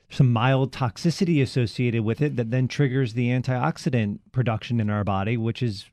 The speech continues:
really good for us. And it literally can change the way that these enzymes and that these genes are expressed. And we know that bad foods and junk food and processed food, unfortunately, turn off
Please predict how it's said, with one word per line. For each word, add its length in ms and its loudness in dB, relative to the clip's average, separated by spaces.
really 300 2
good 240 2
for 180 -4
us. 220 -8
And 260 -2
it 220 -4
literally 380 2
can 160 -2
change 480 -2
the 120 -4
way 220 -2
that 160 -4
these 180 -6
enzymes 680 -4
and 120 -4
that 140 -6
these 180 -6
genes 320 -4
are 140 -6
expressed. 640 -10
And 140 0
we 80 2
know 240 2
that 340 -4
bad 320 0
foods 460 0
and 160 -4
junk 260 0
food 300 0
and 120 -4
processed 520 -2
food, 400 -2
unfortunately, 600 2
turn 260 0
off 320 0